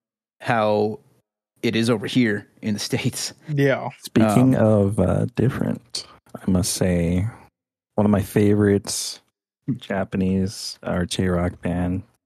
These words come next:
Speaker 3: uh, is probably gonna be Trico.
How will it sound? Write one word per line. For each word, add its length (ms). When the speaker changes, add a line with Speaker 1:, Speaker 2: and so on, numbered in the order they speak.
Speaker 3:
uh, 340
is 120
probably 580
gonna 200
be 140
Trico. 560